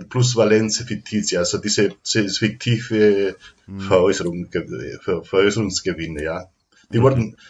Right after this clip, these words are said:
Speaker 1: äh, ni-, freigesprochen, weil aufgrund von, weil das ein-, irgendwie eine Ausnahme war und nicht die Regel wie beim Juve.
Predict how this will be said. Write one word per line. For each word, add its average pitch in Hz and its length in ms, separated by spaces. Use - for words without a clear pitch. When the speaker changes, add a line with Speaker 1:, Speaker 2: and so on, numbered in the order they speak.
Speaker 1:
äh, 107 180
ni-, 127 180
freigesprochen, 165 720
weil 131 180
aufgrund 143 400
von, 123 560
weil 113 220
das 123 220
ein-, 127 320
irgendwie 123 340
eine 110 200
Ausnahme 104 640
war 107 300
und 123 140
nicht - 420
die 113 100
Regel 104 340
wie 101 80
beim 98 200
Juve. 82 380